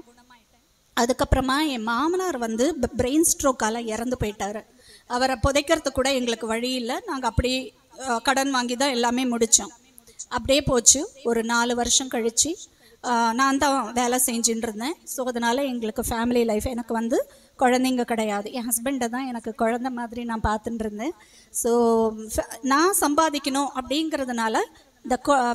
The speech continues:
family life, அதாவது குழந்தை வேண்டான்னு சொல்லி நாங்களே தள்ளி போட்டுட்டு இருந்தோம். Because எனக்கு வந்து நான் குழந்தை பெத்துட்டேன்னா எனக்கு யாரும்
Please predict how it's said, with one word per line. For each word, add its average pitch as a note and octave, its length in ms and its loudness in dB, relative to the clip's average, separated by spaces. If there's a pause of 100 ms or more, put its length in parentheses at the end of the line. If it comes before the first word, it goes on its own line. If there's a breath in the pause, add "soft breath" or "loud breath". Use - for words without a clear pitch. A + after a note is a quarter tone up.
family F4+ 400 0
life, A#3+ 260 -2
அதாவது D4 300 -4
குழந்தை D#4+ 400 -2
வேண்டான்னு B3+ 460 -2
சொல்லி C#4 360 -4
நாங்களே C#4+ 380 -2
தள்ளி C#4 340 -2
போட்டுட்டு A3 240 0
இருந்தோம். G#3 320 -12
Because D4+ 360 0 (400 loud breath)
எனக்கு E4 340 2
வந்து F#4+ 480 4
நான் D4 180 4
குழந்தை E4 340 2
பெத்துட்டேன்னா D4 640 0
எனக்கு F#4+ 280 -2
யாரும் D#4+ 600 0